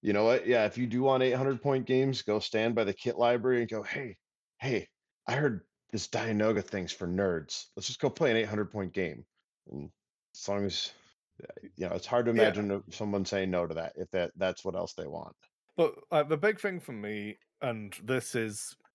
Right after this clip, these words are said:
Speaker 2: unfortunately for listeners, that this is fueled by a decade of dealing with X-Wing clout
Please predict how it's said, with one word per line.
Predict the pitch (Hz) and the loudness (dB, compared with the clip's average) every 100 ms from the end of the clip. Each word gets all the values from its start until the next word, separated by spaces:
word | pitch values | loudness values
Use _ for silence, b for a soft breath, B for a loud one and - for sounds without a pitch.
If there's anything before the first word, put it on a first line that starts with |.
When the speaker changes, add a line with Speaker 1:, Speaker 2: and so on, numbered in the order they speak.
| _ _ - | _ _ -2
Speaker 2:
unfortunately | 113 - 143 139 - 135 135 131 | -2 2 6 6 4 0 0 0
for | 127 127 117 | 0 4 2
listeners, | 87 - 101 95 92 | 2 -6 -8 -8 -8
that | 104 - | -10 -6
this | 110 - | -6 -4
is | 104 | -8
fueled | - - 110 110 113 107 107 - - | -8 -6 -2 0 2 0 -2 -6 0
by | 101 98 101 95 95 95 _ B B _ _ | 4 6 6 4 0 -6 _ B B _ _
a | 107 90 - | -4 -4 0
decade | 117 110 - 113 110 104 92 | 2 2 2 4 4 4 0
of | 98 - | -6 -4
dealing | 107 104 104 101 98 95 | -2 -2 -2 -4 -6 -4
with | 95 95 90 - - 98 | -4 -4 -6 -12 -6 -2
X-Wing | - - - 95 92 90 | -2 -6 -6 -4 -4 -8
clout | - 98 95 | -4 0 0